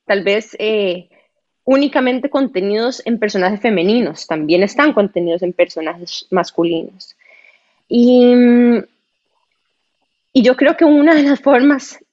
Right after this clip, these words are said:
mediante las cuales yo más tomo conciencia de mí misma es cuando veo patrones de conducta en otros que reconozco en mí misma.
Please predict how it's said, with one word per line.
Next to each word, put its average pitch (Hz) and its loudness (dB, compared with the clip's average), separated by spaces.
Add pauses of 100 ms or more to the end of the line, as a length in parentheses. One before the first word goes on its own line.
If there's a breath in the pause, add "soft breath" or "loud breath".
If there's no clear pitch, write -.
mediante 240 -2
las 185 -4
cuales 226 0
yo 202 -2
más 208 -2
tomo 247 -2
conciencia 240 -4
de 170 -6
mí 185 -4
misma 220 0
es - -16
cuando 180 0
veo 208 4
patrones 208 -2
de 185 -2
conducta 220 -6
en 170 -4
otros - -2
que 233 -2
reconozco 165 -4
en 185 -2
mí 185 -2
misma. 254 2